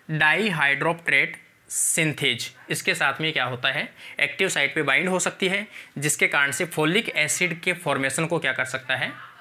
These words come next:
रोक सकता है। लेकिन जैसे ही इसकी concentration अपन बढ़ाते हैं तो ये यहाँ से replace हो सकता है। लेकिन एक general condition में देखें तो ये drugs है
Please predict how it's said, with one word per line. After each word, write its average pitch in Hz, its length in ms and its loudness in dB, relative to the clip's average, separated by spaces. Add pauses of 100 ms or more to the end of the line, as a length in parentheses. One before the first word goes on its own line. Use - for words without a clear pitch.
(240)
रोक 151 240 0
सकता 127 320 -2
है। 117 180 -6 (640)
लेकिन 170 240 2
जैसे 160 280 4
ही 233 60 4
इसकी 214 200 0
concentration 165 500 -2
अपन 160 220 -2
बढ़ाते 120 340 0
हैं 185 220 -4 (260)
तो 147 80 -2
ये 139 140 2
यहाँ 127 160 0
से - 180 -6 (220)
replace 131 360 -2
हो 156 80 0
सकता 170 280 -2
है। 165 180 -6 (500)
लेकिन 160 320 2
एक 175 220 0
general 151 240 2
condition 170 320 0
में 165 100 0
देखें 147 340 0
तो 175 80 -2
ये 170 140 2
drugs 156 360 0
है 131 240 0